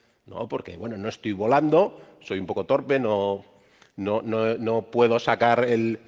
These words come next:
no puedo pilotar aviones, pero oye, cuidado porque estoy cerca de este mundo y estoy contribuyendo a hacer cosas, ¿vale? Entonces aquí, pues es donde este chico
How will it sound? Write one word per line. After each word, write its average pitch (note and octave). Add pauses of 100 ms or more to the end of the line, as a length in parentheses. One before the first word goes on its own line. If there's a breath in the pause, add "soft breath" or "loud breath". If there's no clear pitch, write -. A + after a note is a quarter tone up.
(200 loud breath)
no A2
puedo B2
pilotar B2
aviones, C#3+
pero A2
oye, B2+
cuidado G#2+
porque D3
estoy C3
cerca D3
de A#2+
este B2+
mundo F3 (340 soft breath)
y B2+
estoy C3
contribuyendo C#3
a D3
hacer -
cosas, -
¿vale? A#2 (500 soft breath)
Entonces A#2+
aquí, F3
pues B2+
es D#3
donde C3+
este C#3+
chico D#3+